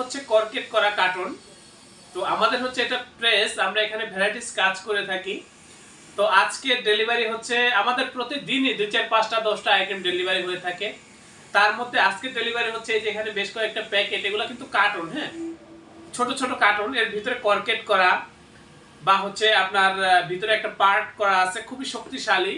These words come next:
খুবই শক্তিশালী কার্টন। আমি আপনাদেরকে সেটাই শেয়ার করার চেষ্টা করতেছি। বিশেষ করে আপনারা লক্ষ্য করবেন যে আমাদের এই প্রিন্টের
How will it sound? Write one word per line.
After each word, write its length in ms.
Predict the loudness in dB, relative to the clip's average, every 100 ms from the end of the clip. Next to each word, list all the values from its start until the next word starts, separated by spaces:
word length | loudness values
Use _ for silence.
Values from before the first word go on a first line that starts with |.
| -8 -12
খুবই 160 | -12 -10
শক্তিশালী 460 | -12 -12 -6 -2 -2 0
কার্টন। 300 | 0 0 -6 -8 -16 -20 -20 -8 -4
আমি 140 | 0 0
আপনাদেরকে 440 | 0 -4 -4 -2 -2 -2
সেটাই 280 | -2 0 -2
শেয়ার 180 | 0 0 2
করার 200 | -2 -2
চেষ্টা 200 | -8 -8 -8
করতেছি। 420 | -8 -8 -8 -6 -6 -8 -10
বিশেষ 180 | -10 -6
করে 120 | -2 -2
আপনারা 200 | -2 0
লক্ষ্য 200 | 0 0 -6
করবেন 260 | -6 -4 -4 -2
যে 80 | 0 0
আমাদের 320 | 0 -2 -4 -4 -14 -20 -20 -20 -20 -4 -2
এই 80 | -2
প্রিন্টের 440 | -6 -10 -4 -2